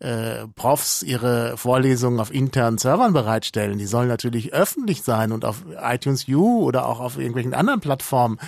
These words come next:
zur Verfügung stehen, äh, und nicht in irgendwelchen,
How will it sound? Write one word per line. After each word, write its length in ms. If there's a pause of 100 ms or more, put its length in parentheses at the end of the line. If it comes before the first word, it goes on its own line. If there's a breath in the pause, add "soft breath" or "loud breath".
(120)
zur 120
Verfügung 540
stehen, 420 (380 loud breath)
äh, 320
und 200
nicht 200
in 100
irgendwelchen, 640